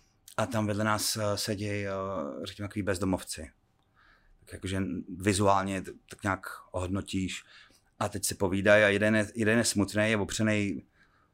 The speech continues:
o ten stůl a druhý ho utišuje, právě jak se tady říkala, „Ne, nezlobíš se na mě,“ <laughs> víš co. A to a, <clears throat> a on mu říká ten jeden, „Podívej se na mě, podívej se na mě, hele. Já ráno vstanu, co? Rozlídnu se, no a,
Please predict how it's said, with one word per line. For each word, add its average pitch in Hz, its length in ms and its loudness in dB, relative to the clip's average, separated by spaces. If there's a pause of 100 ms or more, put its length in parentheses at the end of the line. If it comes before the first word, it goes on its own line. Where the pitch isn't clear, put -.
(180)
o 98 80 -4
ten 104 180 2
stůl 107 340 4
a 104 60 8
druhý 104 220 6
ho 113 100 8
utišuje, 113 420 4
právě 92 220 6
jak 95 100 0
se 104 100 0
tady 98 180 2
říkala, 95 380 4
„Ne, 98 160 -4 (160)
nezlobíš 127 480 2
se 151 120 2
na 147 120 6
mě,“ 139 160 0 (160)
<laughs> - 100 -12
víš - 160 -6
co. 98 120 -4 (500)
A 110 100 10
to 117 160 2
a, 110 380 4 (340)
<clears throat> - 380 -8
a 113 60 6
on 117 180 6
mu 113 80 6
říká 107 300 4
ten 107 160 0
jeden, 92 300 0 (140)
„Podívej 123 300 4
se - 160 -2
na 95 100 0
mě, 82 220 -10 (120)
podívej 92 260 -8
se - 140 -8
na 73 60 -12
mě, 65 200 -16
hele. 127 180 -16 (920)
Já 147 200 12
ráno 165 300 12
vstanu, 120 800 8 (180)
co? 92 400 0 (960)
Rozlídnu 113 560 6
se, 107 480 0
no 107 120 -2
a, 92 260 0